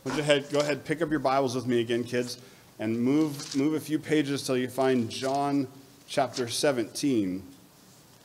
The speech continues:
And then we're gonna start in verse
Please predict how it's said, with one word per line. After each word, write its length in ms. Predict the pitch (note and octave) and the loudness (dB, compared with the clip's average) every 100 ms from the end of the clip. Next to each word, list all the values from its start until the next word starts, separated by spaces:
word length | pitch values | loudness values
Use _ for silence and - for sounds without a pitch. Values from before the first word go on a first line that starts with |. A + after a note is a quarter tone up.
| - - - - - - - - - - - | -20 -20 -20 -20 -20 -20 -20 -20 -20 -14 0
And 140 | B2 | 2
then 180 | C#3 C#3 | 4 2
we're 80 | E3 | 0
gonna 160 | G3 A#2 | 0 0
start 720 | - - - F3 B2 G#2+ - - - - | -2 -2 2 6 6 4 -2 -16 -20 -8
in 240 | B2+ A#2+ A#2 | -2 0 -2
verse 580 | B2 C#3 D3+ C#3 - | -4 -4 -2 -2 -4